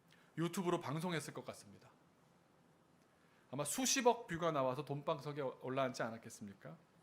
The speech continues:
아니면 책이라도 써서, 아니면 사람들에게 자랑하면서 말이라도 해서 "내가 이렇게 특별한 부르심을 받은 사람이야. 나 보통 사람 아니야." 그렇게 떠들면서 자기 이익을 챙기지 않았을까요? 그러나 그들은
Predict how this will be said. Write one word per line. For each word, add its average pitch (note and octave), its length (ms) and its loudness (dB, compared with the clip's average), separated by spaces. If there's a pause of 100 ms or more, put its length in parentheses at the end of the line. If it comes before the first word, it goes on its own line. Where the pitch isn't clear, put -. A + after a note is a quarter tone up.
(280)
아니면 D#3+ 260 -4
책이라도 A3+ 500 0
써서, D3 560 -4 (560)
아니면 F#3+ 240 2
사람들에게 A#3 540 6
자랑하면서 F#3 800 6
말이라도 F3+ 520 4
해서 D3+ 480 -2 (280)
"내가 F#3 200 2
이렇게 G#3+ 180 -2
특별한 B3 400 2
부르심을 F3+ 320 -4
받은 D3 240 -2
사람이야. C3 400 -4
나 G3+ 180 -2
보통 E3 240 -6
사람 E3+ 300 0
아니야." C3 560 0 (640)
그렇게 C#3 280 -8
떠들면서 E3+ 760 0
자기 F#3+ 600 -8
이익을 D3+ 440 -4
챙기지 F#3 380 -6
않았을까요? B2+ 800 -8 (680)
그러나 C3 280 -6
그들은 C#3 460 -4